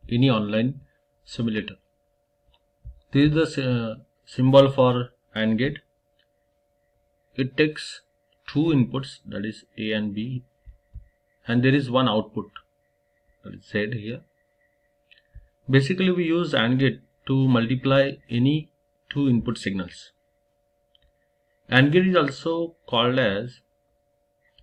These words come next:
the series combination of two switches. So consider this circuit where we have voltage source,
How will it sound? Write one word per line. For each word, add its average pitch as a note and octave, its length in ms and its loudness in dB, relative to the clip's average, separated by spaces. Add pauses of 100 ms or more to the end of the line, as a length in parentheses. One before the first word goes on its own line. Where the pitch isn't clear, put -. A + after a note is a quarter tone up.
(180)
the C#3 140 0
series D#3 400 0
combination C#3 560 -2
of D#3+ 240 -4 (1500)
two D#3 160 0
switches. - 560 -8 (720)
So B2 400 -6 (340)
consider C#3 360 0
this D3+ 360 -2 (600)
circuit B2 480 -4 (500)
where A#2 180 0
we B2 180 2
have A#2+ 260 -2 (520)
voltage B2 360 0
source, D#3 460 -10